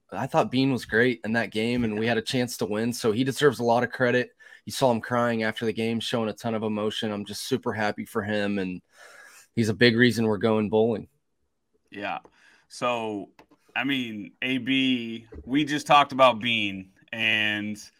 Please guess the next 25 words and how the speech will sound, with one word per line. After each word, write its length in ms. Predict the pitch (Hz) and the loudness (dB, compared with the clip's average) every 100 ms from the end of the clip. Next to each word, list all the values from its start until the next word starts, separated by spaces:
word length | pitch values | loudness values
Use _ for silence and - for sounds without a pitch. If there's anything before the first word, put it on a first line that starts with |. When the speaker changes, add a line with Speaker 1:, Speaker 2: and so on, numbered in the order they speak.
| _ _ _ _ _ _ _ _ - | _ _ _ _ _ _ _ _ -8
Speaker 2:
it's 180 | 131 - | -8 0
funny 340 | 196 185 139 | 4 8 6
because 400 | 131 131 139 113 | 6 4 4 2
you're 120 | 123 | -2
seeing, 500 | - 143 143 139 131 | -2 2 4 4 4
like, 320 | 120 120 117 - | 2 0 -2 -4
you 100 | 147 | -2
know, 280 | 98 104 123 | -2 -6 -2
I 80 | - | 2
don't 160 | 175 156 | 4 4
think 160 | 123 | 0
people 220 | 123 131 120 | 0 0 0
are 120 | 117 | 0
really 240 | 117 107 | -2 -2
taking 440 | - 120 110 117 101 | 2 2 2 -6 -4
credit 340 | 127 120 110 | 0 0 0
away 300 | 104 107 117 | -2 -2 -2
from 240 | 117 120 | -4 -4
us 160 | 123 120 | -2 -4
for 100 | 120 | -8
the 140 | 117 | -4
Oklahoma 320 | 120 120 117 120 | -4 -4 -10 -6
State 280 | 127 120 | -4 -4
win, 280 | 120 120 113 | -2 -2 -2
but 260 | 110 107 | -2 -2